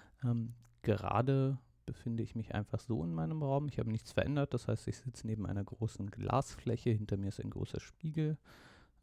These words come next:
ähm, und ich habe über diese Tonspur keine Filter oder Effekte gelegt. Ähm, ich werde ein paar Sätze sagen, sowohl jetzt hier in dem Raum als auch in dem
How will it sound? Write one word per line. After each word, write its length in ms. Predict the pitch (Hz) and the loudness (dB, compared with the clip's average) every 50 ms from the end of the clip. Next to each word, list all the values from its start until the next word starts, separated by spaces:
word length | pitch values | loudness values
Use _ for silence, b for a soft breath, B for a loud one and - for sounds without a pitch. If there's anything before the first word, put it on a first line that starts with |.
| - | -2
ähm, 320 | 113 113 110 110 107 107 107 - | 0 0 0 0 -2 -2 -4 -4
und 140 | 113 104 | -4 -4
ich 140 | 104 - - | -4 0 2
habe 140 | 104 104 104 | 2 2 4
über 180 | - 113 107 104 | 2 2 -2 -2
diese 200 | 107 107 107 - | 0 0 0 0
Tonspur 520 | - - 101 95 - - - 98 98 - | 0 -2 -4 -4 -4 -4 -2 -2 -2 -2
keine 580 | - - - 92 90 92 95 101 101 107 107 107 - | -4 -4 -2 -2 -2 0 0 0 -2 -2 -2 -4 -8
Filter 560 | - - - - 95 101 104 - 98 98 98 | -14 -14 -4 -2 -2 -2 0 0 0 -2 0
oder 160 | - - - | -2 -4 -4
Effekte 400 | - - - - - - - - | -4 -4 -6 -8 -8 -6 -6 -6
gelegt. 480 | 104 101 98 98 98 - - - - - B B B B B B B B B B - | -4 -4 -4 -4 -4 -6 -8 -16 -20 -20 B B B B B B B B B B -6
Ähm, 220 | - 104 107 104 104 101 | -6 -4 -4 -4 -6 -8
ich 120 | - - | -2 0
werde 180 | 98 98 104 104 | 2 4 4 2
ein 100 | 107 104 | 2 0
paar 240 | - - - 95 | -2 -2 0 0
Sätze 520 | 98 98 95 95 101 - - - - 165 156 | 0 0 4 4 4 4 2 0 -2 -2 0
sagen, 480 | 147 151 147 143 139 151 156 165 160 - - _ _ _ _ - | 2 2 0 0 0 -2 -4 -6 -6 -8 -14 _ _ _ _ -8
sowohl 680 | 123 110 107 107 110 107 101 98 104 104 104 104 101 | -6 -4 0 2 2 2 2 2 0 2 4 4 4
jetzt 360 | 101 95 95 95 - - - - | 4 4 2 0 -2 -8 -12 -4
hier 160 | - 151 160 | -2 0 0
in 80 | 160 | 2
dem 160 | 160 156 156 143 | 2 0 0 0
Raum 320 | 127 123 139 143 147 143 - | 2 2 2 0 0 -2 -4
als 280 | - - - - - | -4 -4 -4 -6 -8
auch 280 | - - 107 107 - - | -4 -2 -2 -2 -2 -6
in 180 | - 123 110 107 | -6 -4 0 0
dem 180 | 101 101 98 | 0 0 -2